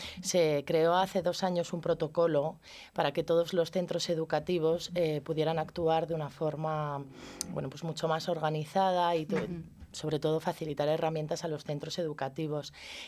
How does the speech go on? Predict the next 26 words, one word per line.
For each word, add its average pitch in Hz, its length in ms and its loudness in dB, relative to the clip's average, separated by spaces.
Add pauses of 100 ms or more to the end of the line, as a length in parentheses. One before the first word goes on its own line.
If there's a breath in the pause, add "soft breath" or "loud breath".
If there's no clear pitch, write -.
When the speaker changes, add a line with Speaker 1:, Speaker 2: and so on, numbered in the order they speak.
Speaker 1:
Entonces, 180 560 -2
eh, 180 180 2
sí 196 160 -2
que 202 100 -2
es - 80 -4
cierto 208 440 2
que 175 80 2
afortunadamente, 160 1040 -2
pues, 202 240 -2
eh, 143 320 -4 (160)
se - 120 -16
notó 147 220 -6
un 160 100 -2
descenso 170 720 2 (460 loud breath)
de 160 160 4
esas 156 280 -2
llamadas. 143 580 0 (300 loud breath)
No, 180 280 -2
aún 156 240 0
así, 185 560 -2 (340)
y 160 100 0
mucho, 143 760 -6 (320)
mucho 147 340 -10
más 147 380 -2
desde 143 300 -6
que, 127 480 -4